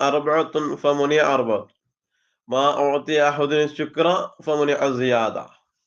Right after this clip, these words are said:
മഹാനായ റസൂലുള്ളാഹി സ്വല്ലല്ലാഹു അലൈഹി വസല്ലമ തങ്ങൾ പറയുകയാണ്, ശുക്ർ ചെയ്യാനുള്ള മനസ്സ്,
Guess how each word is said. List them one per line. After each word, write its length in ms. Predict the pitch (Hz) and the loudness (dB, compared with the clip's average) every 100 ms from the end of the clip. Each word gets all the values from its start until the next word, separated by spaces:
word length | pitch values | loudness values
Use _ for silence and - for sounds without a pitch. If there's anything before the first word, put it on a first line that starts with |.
| _ _ _ _ _ _ _ _ _ _ _ | _ _ _ _ _ _ _ _ _ _ _
മഹാനായ 400 | 120 143 170 175 | -4 2 4 4
റസൂലുള്ളാഹി 600 | 170 170 175 175 165 160 | 2 0 0 0 2 2
സ്വല്ലല്ലാഹു 400 | 156 156 156 151 | 0 -2 0 2
അലൈഹി 200 | 147 147 | 2 2
വസല്ലമ 300 | 147 147 147 | -2 -2 0
തങ്ങൾ 340 | 135 139 139 135 | 0 0 0 0
പറയുകയാണ്, 600 | 131 123 117 104 101 - _ _ _ _ _ _ _ _ _ _ _ _ _ _ _ _ | 0 0 -2 -2 -6 -8 _ _ _ _ _ _ _ _ _ _ _ _ _ _ _ _
ശുക്ർ 460 | - 160 202 214 | -12 -6 0 2
ചെയ്യാനുള്ള 560 | 208 202 190 185 180 175 | 2 4 4 4 2 2
മനസ്സ്, 520 | - 160 151 - | 2 0 -2 -8